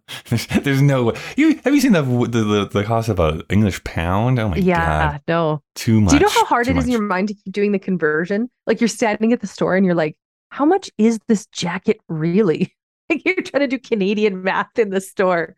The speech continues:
Speaker 2: And they're like, "Hmm, foreigner."
Speaker 1: Oof. Also, I should put your recommendation onto my dating profiles. It's like, "Look,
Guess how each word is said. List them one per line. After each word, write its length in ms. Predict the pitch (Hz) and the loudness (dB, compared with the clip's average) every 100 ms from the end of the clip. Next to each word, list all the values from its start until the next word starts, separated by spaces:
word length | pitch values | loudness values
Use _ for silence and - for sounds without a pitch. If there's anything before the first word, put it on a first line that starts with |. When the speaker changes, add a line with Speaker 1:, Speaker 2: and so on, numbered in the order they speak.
| _ - _ - | _ -20 _ -8
Speaker 2:
And 60 | |
they're 80 | 185 | -4
like, 160 | 156 160 | -4 -2
"Hmm, 300 | 233 180 135 | 0 2 0
foreigner." 680 | - - 139 135 135 143 - - - | -8 -2 0 0 0 -2 -4 -14 -2
Speaker 1:
Oof. 400 | 92 82 - - _ | -2 -2 -6 -16 _
Also, 180 | 123 151 | -4 -2
I 60 | 156 | -2
should 400 | - 254 294 254 | 0 0 0 0
put 260 | 180 170 | -2 0
your 380 | 120 113 123 123 | 0 2 2 2
recommendation 760 | 117 117 117 104 92 90 - 85 | 0 -2 0 0 2 2 0 -2
onto 260 | 85 85 87 | -2 -2 0
my 100 | 85 | 0
dating 380 | 78 76 80 | -2 -2 -2
profiles. 640 | 78 139 78 - - - - | -4 -6 -4 -4 -6 -8 -10
It's 120 | - | -8
like, 120 | 80 | -2
"Look, 320 | 98 - - | 0 0 -4